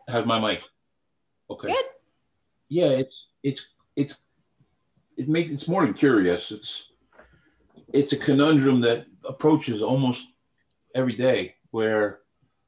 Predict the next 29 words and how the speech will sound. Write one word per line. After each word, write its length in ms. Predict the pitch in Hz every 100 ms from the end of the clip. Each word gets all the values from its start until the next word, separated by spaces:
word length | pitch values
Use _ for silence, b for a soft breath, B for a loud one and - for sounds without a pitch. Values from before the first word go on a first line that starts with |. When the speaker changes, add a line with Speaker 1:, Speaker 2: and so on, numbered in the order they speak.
| _ _ _ -
Speaker 1:
I'll 140 | 98
sense 340 | - 135 151 -
something. 580 | 101 87 87 87 92 - _ _
You 140 | - 120
know, 80 |
most 300 | 120 131 -
cords, 460 | - 139 123 117 104
I 100 | 101
understand 460 | 98 95 - 98 85
the 40 |
cord 360 | - - 87 78
to 80 | 85
the 240 | 78 76 -
solar 260 | 90 85
plexus 600 | - 85 78 82 80 76
or 160 | 76 71
the 80 | 71
root 340 | 80 82 76 _ _
or 360 | - 73 71 - _ _
the 60 | 85
bottom 240 | 92 87
of 60 | 78
my 60 |
feet. 340 | - 87 85 - _ _ _ _ _
You 60 | 107
know, 180 | 95
these 240 | 98 107 104
we 140 | 104
eliminate. 520 | 95 95 92 76 71